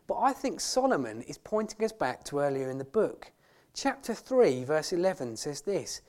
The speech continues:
"He has put eternity in our hearts." Now, some people seem to have buried this further than others, but in our hearts, God has planted the idea that the decisions we make in this life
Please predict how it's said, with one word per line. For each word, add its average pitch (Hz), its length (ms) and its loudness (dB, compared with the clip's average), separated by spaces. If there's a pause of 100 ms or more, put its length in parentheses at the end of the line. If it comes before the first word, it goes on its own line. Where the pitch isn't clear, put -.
(320)
"He 233 260 2
has 247 140 -4
put - 440 0 (100)
eternity 147 1120 -6
in 139 140 -6
our 139 180 -2
hearts." - 680 -6 (1500)
Now, 190 100 -2
some 302 240 -4
people 214 260 -6
seem 175 220 -4
to 170 100 -4
have 151 160 -4
buried 214 340 0
this 117 180 -4
further 151 360 0
than 151 160 -4
others, 139 420 -6 (360)
but - 280 2 (720)
in 208 200 -2
our 233 160 2
hearts, 131 500 0
God 196 320 0
has 190 140 -12
planted 170 460 -6
the 151 100 -2
idea 147 420 -2
that 135 220 -6
the 151 100 -4
decisions 214 720 -8
we 190 140 -2
make 185 380 -6
in 127 120 -6
this 139 220 -10
life 143 440 -6